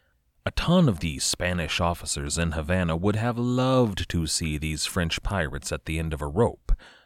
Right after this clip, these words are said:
or maybe broken at the hands of the Inquisition. They couldn't, thanks to the Alliance, but they wanted to.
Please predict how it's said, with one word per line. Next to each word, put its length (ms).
or 360
maybe 300
broken 540
at 120
the 80
hands 360
of 140
the 100
Inquisition. 720
They 100
couldn't, 600
thanks 300
to 100
the 120
Alliance, 680
but 120
they 100
wanted 420
to. 280